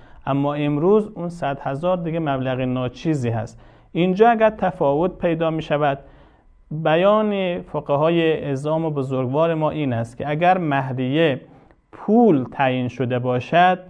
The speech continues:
در اینجا شوهر موظف است که همان مبلغ را باید به عنوان مهریه بپردازد. دیگه لازم نیست که حتماً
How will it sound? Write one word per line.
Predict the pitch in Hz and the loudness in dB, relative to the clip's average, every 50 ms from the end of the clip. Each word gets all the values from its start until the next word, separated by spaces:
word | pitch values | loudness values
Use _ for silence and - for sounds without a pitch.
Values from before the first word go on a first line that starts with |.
| - - _ _ _ _ _ _ _ _ _ | -20 -20 _ _ _ _ _ _ _ _ _
در | - 139 139 | 2 2 2
اینجا | 135 - 147 143 143 139 151 165 156 | 2 2 0 0 0 2 2 0 0
شوهر | 147 - - - 127 127 123 135 147 147 139 | -2 -4 -4 -4 -2 -2 0 0 2 2 2
موظف | 135 127 127 127 127 127 123 135 160 175 180 180 | 2 0 -2 -2 -2 -2 -2 0 0 -2 0 0
است | 202 196 190 190 - - | 0 0 0 -2 -6 -10
که | - 190 185 | -8 -8 -6
همان | 170 170 - 202 220 233 233 233 233 220 190 160 | -6 -2 2 2 4 4 4 2 2 2 2 2
مبلغ | 151 147 147 147 156 180 190 185 156 139 | 0 0 0 2 4 6 6 6 6 4
را | 131 123 120 | 2 0 0
باید | 127 123 120 123 120 120 117 113 | -2 -2 -2 -2 -2 -2 -4 -4
به | 123 | -4
عنوان | 117 113 117 117 120 131 139 151 | -4 -4 -2 -2 -2 -2 -2 -2
مهریه | 147 127 117 117 117 120 127 135 | -2 -2 -4 -4 -4 -2 -2 -2
بپردازد. | 135 156 160 160 180 170 170 170 170 170 165 165 165 165 165 156 131 | -2 -4 -2 0 0 2 2 2 0 -2 -2 0 0 0 0 -2 -4
دیگه | 131 131 156 160 | -4 -2 -2 0
لازم | 151 139 139 135 139 143 170 185 190 | 0 0 0 0 0 -2 -2 -4 -2
نیست | 190 208 214 202 156 - - - | 0 0 0 0 0 -2 -4 -6
که | 131 | -6
حتماً | 120 120 - - 147 156 | -6 -6 -6 -6 -6 -6